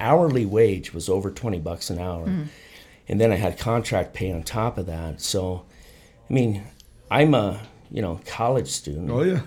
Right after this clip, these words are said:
Speaker 1: I've got the nicest truck in town, the nicest boat in town. <laughs>
Speaker 3: Damn.
Speaker 1: I'm making too much money is what I'm
Speaker 3: Like,
Speaker 1: doing.
Speaker 3: five grand?
Speaker 1: Oh, yeah.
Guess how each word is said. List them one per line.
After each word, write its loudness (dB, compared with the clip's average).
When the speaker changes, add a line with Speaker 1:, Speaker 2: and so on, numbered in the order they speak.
Speaker 1:
I've -4
got 0
the -4
nicest -4
truck -4
in -4
town, -4
the -4
nicest -6
boat -2
in -12
town. -2
<laughs> -14
Speaker 3:
Damn. 2
Speaker 1:
I'm 10
making 12
too 6
much 4
money 2
is -4
what 0
I'm 4
Speaker 3:
Like, 10
Speaker 1:
doing. 0
Speaker 3:
five 6
grand? 10
Speaker 1:
Oh, 12
yeah. 6